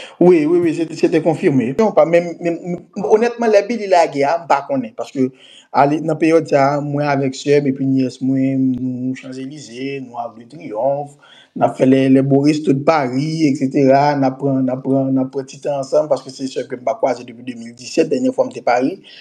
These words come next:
Et puis, bon, on a échangé, on a discuté. C'est là où je vais dans, dans Airbnb, je descends, je fais téléphone,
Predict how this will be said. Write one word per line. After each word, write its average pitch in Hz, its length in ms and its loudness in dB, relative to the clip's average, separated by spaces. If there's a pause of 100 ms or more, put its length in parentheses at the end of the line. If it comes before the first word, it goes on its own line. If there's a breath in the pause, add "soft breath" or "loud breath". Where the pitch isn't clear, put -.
(460 loud breath)
Et 147 180 4
puis, 127 1080 2
bon, 190 260 2
on 131 40 2
a 135 140 2
échangé, 139 380 0
on 147 60 4
a 135 40 0
discuté. 135 580 0 (240 loud breath)
C'est - 120 0
là 180 120 8
où 226 120 0
je 214 40 -2
vais 165 360 0 (140)
dans, 143 300 4
dans 143 140 2
Airbnb, 139 480 4
je 131 60 2
descends, 127 340 0 (200)
je 131 100 -2
fais 131 80 0
téléphone, 127 420 -2